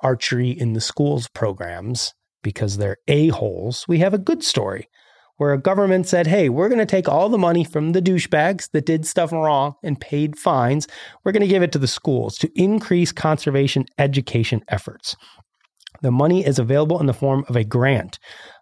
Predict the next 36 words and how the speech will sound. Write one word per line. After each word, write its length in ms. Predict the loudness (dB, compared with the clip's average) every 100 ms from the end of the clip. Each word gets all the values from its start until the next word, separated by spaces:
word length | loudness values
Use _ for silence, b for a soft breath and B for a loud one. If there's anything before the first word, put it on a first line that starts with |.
| -4
uh, 380 | -2 -2 -4 -6
with 240 | -4 -2
teachers 380 | 0 0 2 2
and 140 | 2 2
administrators 540 | 2 0 2 2 2
having 280 | 2 2 2
until 200 | 2 0
October 380 | 0 0 -2 -2
twenty-fifth 640 | -2 -2 -2 0 -2 -2 -6
to 120 | -6
apply 560 | -8 -4 0 2 2 2
on 220 | 0 0
the 80 | 0
website. 460 | 0 0 2 2 0 B B B B
Uh, 100 | -4
the 120 | 0
release 500 | 2 2 4 4 2
states 280 | 2 0 0
that 120 | 0
the 60 | 2
amount 260 | 2 2 2
of 40 |
money 200 | 2 2
available 340 | 2 2 2
in 160 | 0 0
each 260 | 0 -2 -4
county 480 | 0 2 4 2
is 140 | 0 0
based 260 | 0 0
on 100 | 0
the 60 | -2
fines 380 | 0 0 0 -2
collected 480 | -2 0 0 2 2
in 120 | 2
that 180 | 2 0
county, 360 | -2 0 -2